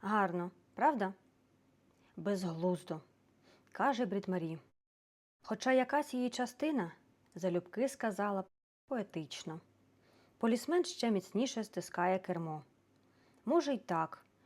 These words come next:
може й так. Просто я маю на увазі, я думаю, всі люблять футбол. Хіба ж ні? Так би мовити». Вона не каже ні слова.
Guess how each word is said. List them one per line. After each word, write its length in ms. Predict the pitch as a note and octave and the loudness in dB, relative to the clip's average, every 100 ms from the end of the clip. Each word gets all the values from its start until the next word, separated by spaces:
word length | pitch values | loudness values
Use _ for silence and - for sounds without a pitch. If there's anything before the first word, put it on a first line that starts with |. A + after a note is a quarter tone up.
| - - | -20 -6
може 280 | F#3 C4 A#3+ | 0 0 0
й 40 | G#3+ | -2
так. 440 | D#3+ D3+ - - _ _ _ _ - | -2 -4 -6 -16 _ _ _ _ 0
Просто 340 | A#3+ C#4+ - | 4 4 2
я 160 | B3+ C4+ | 2 4
маю 280 | C4+ C4+ B3+ | 4 4 4
на 160 | B3+ | 2
увазі, 480 | A#3+ C4+ D#4+ F#3+ E3+ - _ _ _ - | 4 4 2 0 -6 -8 _ _ _ -4
я 180 | G#3 G3+ | 0 2
думаю, 520 | A#3+ D#4 C4+ F3 E3+ - _ _ _ - | 2 4 4 2 -2 -10 _ _ _ -16
всі 300 | - C#4+ C4+ | -2 2 4
люблять 360 | A#3 A#3+ B3 | 4 4 2
футбол. 560 | - A#3+ F3 E3+ D#3+ D#3+ - _ _ _ | 0 -6 0 2 2 -2 -14 _ _ _
Хіба 360 | - G#3+ A3 B3+ | -6 0 2 2
ж 120 | B3+ | 4
ні? 240 | C#4 F4 - - _ _ _ _ - | 4 4 2 -12 _ _ _ _ -4
Так 180 | G3 | -2
би 120 | F#3 G#3 | 2 2
мовити». 540 | G3+ E3+ D#3 - E3 - _ _ _ _ _ _ _ - | 2 2 -2 -8 -10 -12 _ _ _ _ _ _ _ -6
Вона 380 | F3+ G#3+ D#4+ E4 | 0 2 4 4
не 120 | B3 | 2
каже 320 | G3+ G#3+ G3 | 2 2 2
ні 140 | F3+ | 0
слова. 500 | F3+ - D#3 D3 D3 | -2 -4 -4 -2 -6